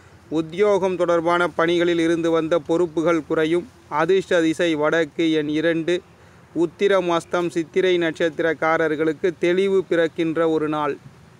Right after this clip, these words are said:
துலாம் ராசி என்பர்களே, உடல் ஆரோக்கியம் தொடர்பான விஷயங்களில் கவனம் வேண்டும். சுபகாரியங்கள் தொடர்பான பேச்சுவார்த்தைகளில் இருந்து வந்த தடைகள் நீங்கும். உயர் அதிகாரிகளின் ஒத்துழைப்பு மனதிற்கு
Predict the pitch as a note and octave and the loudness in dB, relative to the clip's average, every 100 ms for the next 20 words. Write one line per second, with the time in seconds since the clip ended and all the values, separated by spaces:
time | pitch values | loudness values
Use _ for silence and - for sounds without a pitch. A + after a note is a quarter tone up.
0 | - - - F3 F#3+ F#3+ F3+ F3 E3+ F3 | -20 -20 -8 -2 0 2 2 2 0 0
1 | E3 D#3+ D#3 D#3 D3 - - - - - | -2 0 -2 -2 -4 -8 -20 -20 -20 -20
2 | - - D#3+ F#3+ F#3+ F#3 F3+ F3 F3 F3+ | -20 -6 0 2 4 4 2 2 0 0
3 | E3+ E3+ E3 E3+ F3 F3+ - D#3+ D#3 F3+ | 0 0 2 0 0 -2 -6 -12 -4 0
4 | F3 E3 E3 F3 D3 D#3+ F3 F3 D#3+ D#3+ | 0 0 0 0 2 2 2 0 0 0
5 | D#3+ E3+ F3+ - - F3 F#3+ F#3 F3 F3 | 0 -4 -6 -10 -12 -4 0 2 2 2
6 | F3 E3+ F3 E3 E3 E3 E3 E3+ D#3 F3 | 0 0 0 0 0 0 0 0 -2 -2
7 | F3 F3+ E3 E3 - E3 E3+ D#3+ D#3+ E3+ | -2 -2 0 0 -2 -2 0 0 0 0
8 | E3 D#3+ D#3+ E3+ - D#3+ D#3+ E3+ E3+ E3 | 0 -2 0 -2 0 0 2 2 2 0
9 | D#3 E3 D#3+ E3+ - - - - - - | 0 -2 -2 -4 -6 -20 -20 -20 -14 -2
10 | F3 G#3 F#3+ F3+ F3 F3+ E3+ E3 E3+ E3+ | 2 4 4 4 2 2 2 2 0 0
11 | D#3 D3 F#3 F3 E3 E3 F3 D#3+ E3+ E3+ | -2 -2 0 2 0 0 0 0 0 0
12 | D#3+ F3+ | -2 -2